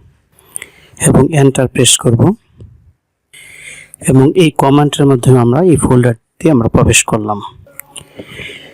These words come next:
এখন আবার আমাদের ব্রাউজারে যেতে হবে এবং Google-এ সার্চ দিতে হবে অফিস ডেপ্লয়মেন্ট টুল টু থাউজেন্ড টোয়েন্টি ওয়ান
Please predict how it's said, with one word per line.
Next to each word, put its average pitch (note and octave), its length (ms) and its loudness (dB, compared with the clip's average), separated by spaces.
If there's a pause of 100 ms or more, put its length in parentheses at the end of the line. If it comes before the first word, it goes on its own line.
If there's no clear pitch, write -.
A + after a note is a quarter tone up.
(400)
এখন C3+ 240 2
আবার D3 380 2
আমাদের C3 480 2
ব্রাউজারে B2 680 0 (320)
যেতে B2+ 220 0
হবে A#2 260 0
এবং B2 160 2
Google-এ A2+ 340 2
সার্চ A2+ 240 0
দিতে A#2 240 0
হবে E3 340 4 (120)
অফিস - 520 2 (140)
ডেপ্লয়মেন্ট A2+ 680 0
টুল D#3 200 4 (320)
টু C#3 100 -4
থাউজেন্ড A#2 400 -2 (220)
টোয়েন্টি A#2 320 2
ওয়ান G#2 280 2